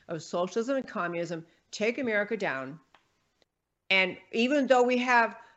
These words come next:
the record of Venezuela, we have the record of Cuba, we have the record of China, we have the record of many other countries,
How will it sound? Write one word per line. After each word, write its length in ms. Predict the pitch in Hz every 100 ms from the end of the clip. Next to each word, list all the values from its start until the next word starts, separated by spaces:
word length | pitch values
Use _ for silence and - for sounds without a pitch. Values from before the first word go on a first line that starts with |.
| _
the 100 | 208
record 360 | 196 220 226 254
of 80 | 226
Venezuela, 760 | 233 240 208 226 226 226 226 -
we 80 | 190
have 80 | 180
the 60 |
record 280 | 170 180 170
of 120 | 160
Cuba, 600 | - 277 262 240 240 233 -
we 60 | 175
have 80 |
the 60 | 165
record 240 | 170 170
of 80 | 147
China, 500 | - 269 247 240 233 -
we 100 | 214
have 220 | 247 330
the 80 | 320
record 320 | 269 311 247
of 160 | 190 180
many 400 | 208 240 349 349
other 160 | 339
countries, 460 | 320 330 320 196 165